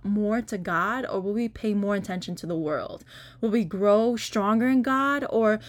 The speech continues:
will we listen to the lies about the Bible and Christianity, which will cause us to miss out on being saved from our sins and having a relationship with God?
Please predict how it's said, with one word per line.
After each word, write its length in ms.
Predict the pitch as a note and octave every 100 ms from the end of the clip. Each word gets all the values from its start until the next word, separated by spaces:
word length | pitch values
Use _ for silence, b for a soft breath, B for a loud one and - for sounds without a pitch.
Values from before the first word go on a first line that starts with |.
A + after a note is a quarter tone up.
| B
will 80 | A#3+
we 120 | D#4
listen 320 | C#4 B3 B3+ A3+
to 100 | A3
the 60 |
lies 400 | G#3+ G3+ G3+ G#3
about 260 | F#3+ F#3 F3+
the 80 | G3
Bible 460 | F3 F#3 F3 F3
and 160 | - F3+
Christianity, 840 | F#3+ - F3+ F#3 F3 D3+ D#3+ F3 B B B
which 140 | F#3+
will 80 | G#3
cause 260 | - G3+ F#3+
us 80 | F3+
to 100 | F#3+
miss 260 | G3 -
out 220 | F#3 F3
on 140 | F3+ F3+
being 180 | E3+ E3
saved 340 | - F3+ F3+
from 140 | F3+
our 80 | D#3+
sins 300 | E3 E3 D#3
and 80 | E3
having 260 | E3 D#3+ D#3+
a 20 |
relationship 560 | D#3 D#3 E3 E3 -
with 160 | F3+ D#3
God? 360 | - - D#3+